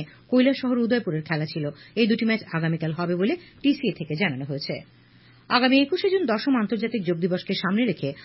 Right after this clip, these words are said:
আজ আগরতলার আড়ালিয়ায় ডক্টর বি আর আম্বেদকর বিদ্যাভবনে সাত দিনব্যাপী গ্রীষ্মকালীন যোগ প্রশিক্ষণ শিবির শুরু হয়েছে। বিবেকানন্দ যোগ কোচিং সেন্টার এবং পশ্চিম জেলা যোগা অ্যাসোসিয়েশনের যৌথ উদ্যোগে আয়োজিত এই শিবিরে রাজ্যের বিশিষ্ট যোগ ব্যক্তিত্ব ডক্টর যিশু চক্রবর্তী প্রধানমন্ত্রী নরেন্দ্র মোদীর বক্তব্য উত্থ-,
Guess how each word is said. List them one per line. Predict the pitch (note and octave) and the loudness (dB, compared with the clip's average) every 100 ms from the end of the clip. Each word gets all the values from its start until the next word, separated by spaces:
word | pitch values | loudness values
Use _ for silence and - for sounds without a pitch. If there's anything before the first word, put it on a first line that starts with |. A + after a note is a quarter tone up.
| - | -6
আজ | - G#3 | -2 0
আগরতলার | G3 G3 A3 A3+ A3 | 0 -2 0 0 -2
আড়ালিয়ায় | F3 F3+ A3 D#3 D3+ | 0 0 2 0 0
ডক্টর | F3 F#3 | -2 -2
বি | F3 | 0
আর | A3+ | 0
আম্বেদকর | A3+ G#3 - G3 | 2 -2 -2 -2
বিদ্যাভবনে | E3 E3 F3+ F#3+ C4+ - - - | -2 -2 -2 0 0 -2 -14 -4
সাত | B3+ A#3 | 0 2
দিনব্যাপী | A3 D4 C#4+ C4+ | 4 4 4 2
গ্রীষ্মকালীন | F#3+ F#3 G3 G3 F3+ | 0 -2 0 0 2
যোগ | G#3+ | 0
প্রশিক্ষণ | A#3 A3 A3 A3 | -2 -6 -4 -6
শিবির | A3 C4 - | -4 -6 -6
শুরু | E3+ | -6
হয়েছে। | C3 D3 C#3+ D3 - - | -6 -6 -6 -8 -12 -2
বিবেকানন্দ | A3+ A#3 A#3+ A#3 A3 | 2 2 4 2 4
যোগ | F#3 F3+ | 2 0
কোচিং | F3 E3+ | -2 -2
সেন্টার | F3 F#3 F#3 | -2 -2 -2
এবং | F#3 G3 | -2 -2
পশ্চিম | G#3+ G#3+ B3+ | -2 -2 0
জেলা | A3 C#3 D3+ - - | 0 0 -4 -10 -2
যোগা | A3+ A#3+ | 2 4
অ্যাসোসিয়েশনের | B3+ A3+ - G#3+ A3 G3 | 4 2 0 0 2 2
যৌথ | E3+ E3+ | 0 0
উদ্যোগে | F3 E3+ E3+ | -2 0 0
আয়োজিত | D#3 D#3 E3+ | -2 -2 -4
এই | F3 | -4
শিবিরে | - G#3 C#3 C#3+ - - | -2 0 0 -4 -10 -6
রাজ্যের | F#3 F#3 F#3 | -2 2 2
বিশিষ্ট | G#3+ D4+ D4+ | 0 0 -2
যোগ | G3+ F3+ | 2 2
ব্যক্তিত্ব | E3+ F3 G3+ F#3 | 2 -2 -2 0
ডক্টর | D#3 D3+ | -2 -2
যিশু | D#3+ G3 A#3+ | -2 -2 -2
চক্রবর্তী | A3+ - G3+ G3 B2+ D3 - - | -4 -2 -2 -2 -4 -6 -10 -8
প্রধানমন্ত্রী | - B3+ F4 G4 F4+ | 0 2 2 2 2
নরেন্দ্র | A3+ G#3+ A#3 | 2 2 2
মোদীর | C#4 B3+ G3+ | 2 2 0
বক্তব্য | G3+ C4 A#3 | -2 -4 -4
উত্থ-, | B3 A3 | -4 -4